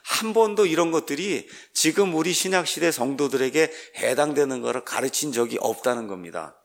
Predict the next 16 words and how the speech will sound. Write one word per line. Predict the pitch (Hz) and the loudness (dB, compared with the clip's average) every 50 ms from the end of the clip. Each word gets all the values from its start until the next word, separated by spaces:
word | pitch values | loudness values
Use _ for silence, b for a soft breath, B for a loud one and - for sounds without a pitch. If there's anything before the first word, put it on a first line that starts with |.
| b b b b b b b b b _ | b b b b b b b b b _
성경엔 | - - 156 170 180 175 196 190 208 196 | -4 0 0 2 4 4 4 4 4 2
있습니까? | 170 165 - - 190 196 196 185 - 165 | 2 2 2 2 2 2 0 0 4 4
없습니까? | 135 117 - - - 110 101 90 - - 82 - - _ _ _ _ _ _ _ _ _ _ | 2 2 2 -2 -6 -6 -8 -8 -8 -10 -12 -12 -12 _ _ _ _ _ _ _ _ _ _
성경에 | - - 175 190 190 208 202 202 | -4 0 0 2 4 2 2 2
있어요. | 156 135 156 151 - - 196 190 165 143 110 82 - - B B B B B B | 2 2 2 2 4 4 4 4 4 2 0 -2 -6 -12 B B B B B B
있는데도 | 143 180 202 220 226 220 208 208 196 202 | -2 0 2 2 2 4 4 4 2 2
한 | - - 220 233 | -2 0 -4 2
번도 | 208 226 226 214 214 | 4 4 4 4 2
가르친 | - - - 165 196 196 - 202 190 | 2 2 0 0 2 0 -2 -2 0
적이 | - 180 160 147 | 0 2 2 2
없다는 | 110 - - - 156 151 147 131 110 | 0 0 0 0 0 0 0 -2 -4
거예요. | 95 90 82 80 73 - _ _ _ _ _ _ _ _ - | -4 -4 -4 -6 -8 -12 _ _ _ _ _ _ _ _ -6
그렇죠? | - 120 120 - 196 240 240 B B B B B B B B | -6 -4 -2 -2 -4 -4 -6 B B B B B B B B
복음주의 | - 151 165 202 196 240 226 214 190 214 220 220 208 | 2 6 6 6 6 4 -2 0 0 2 2 2 2
교회 | - - 185 190 214 214 - - - | 2 4 6 6 8 6 4 2 2
어디에서도 | 165 196 233 240 233 247 240 214 202 - 190 185 202 208 202 143 - B | 6 8 8 8 8 6 6 6 4 4 -2 2 4 4 6 4 4 B